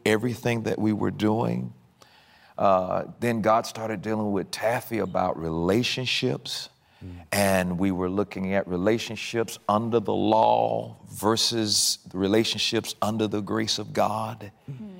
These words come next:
Speaker 1: And our whole life began to change. And we made our mind up that we will forever be students of grace. I will never stop being a student.
Speaker 3: Mm-hmm. Yeah.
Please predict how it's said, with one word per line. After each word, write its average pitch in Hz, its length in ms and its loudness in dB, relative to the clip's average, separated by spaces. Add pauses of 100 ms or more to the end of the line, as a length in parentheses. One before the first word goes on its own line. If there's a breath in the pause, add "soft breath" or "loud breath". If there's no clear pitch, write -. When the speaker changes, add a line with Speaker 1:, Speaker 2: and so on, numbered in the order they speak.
(360 loud breath)
Speaker 1:
And 123 140 4
our 120 140 6
whole 127 320 4
life 127 340 2
began 90 480 -2 (120)
to 95 100 -6
change. 82 720 -2 (580 soft breath)
And 95 140 0
we 95 100 4
made 104 260 6
our 110 140 6
mind 101 340 2
up 85 220 -2
that 87 160 -4
we 95 240 0
will 98 300 0
forever 104 720 0
be 95 260 0
students 98 760 0
of 82 180 -2
grace. 82 460 2
I - 100 2
will 95 180 4
never 107 360 2
stop 98 400 -2
being 92 240 -2
a 85 60 -6
student. 87 540 -6
Speaker 3:
Mm-hmm. - 100 -12
Yeah. - 60 -20